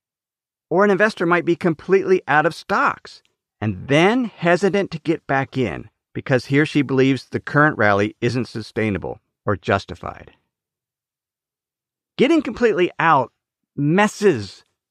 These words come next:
with our risk psyche. It's hard to get back in. It's better to have chosen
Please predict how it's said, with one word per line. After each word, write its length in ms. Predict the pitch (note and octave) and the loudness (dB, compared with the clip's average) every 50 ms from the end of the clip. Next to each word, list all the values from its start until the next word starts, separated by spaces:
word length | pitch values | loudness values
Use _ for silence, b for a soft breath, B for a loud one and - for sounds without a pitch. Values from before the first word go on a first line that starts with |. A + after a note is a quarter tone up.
| _ - | _ -4
with 200 | B2 C3+ C3 - | -2 -2 0 2
our 160 | C#3 C3 B2+ | 4 4 4
risk 320 | A2+ B2 C3 - - - - | 4 2 0 -2 -4 -16 -20
psyche. 560 | - - - D#2 C#2 - - C#2+ A#1 A#1 - _ _ _ _ _ _ _ _ _ _ _ _ _ _ _ _ _ _ _ _ | -12 -8 -6 -6 -6 -6 -10 -16 -16 -16 -18 _ _ _ _ _ _ _ _ _ _ _ _ _ _ _ _ _ _ _ _
It's 120 | - - - | -20 -6 0
hard 260 | - F#3 A3+ C4 B3 | 0 2 2 2 0
to 60 | A#3 | -2
get 180 | G3 G#3 G#3 - | -2 -2 -2 -2
back 280 | F#3 F3+ F3+ F3 - | -2 -2 -2 -2 -4
in. 280 | F#3 F#3+ - - - - _ _ _ _ _ _ _ _ _ _ _ _ _ _ _ _ _ _ _ _ _ _ _ _ _ | -6 -6 -6 -8 -12 -18 _ _ _ _ _ _ _ _ _ _ _ _ _ _ _ _ _ _ _ _ _ _ _ _ _
It's 240 | - E3 D#3 - - | -2 -2 -2 -2 -8
better 800 | D#3+ D#3 C#3 C#3+ F3 C4 D#4+ A3+ B2 F#2 D#2 E2 G#2 F3 G3+ _ _ _ _ _ _ _ _ _ | -18 -6 0 2 4 4 4 2 0 0 -2 -2 -4 -8 -10 _ _ _ _ _ _ _ _ _
to 80 | - D#3+ | -4 -4
have 140 | D#3+ C#3 _ | -4 -4 _
chosen 640 | - - - G3 G#3 A3 B3 A3 A3 A#3 A3+ G#3+ - | -6 -2 2 2 4 4 2 0 -2 -4 -4 -4 -6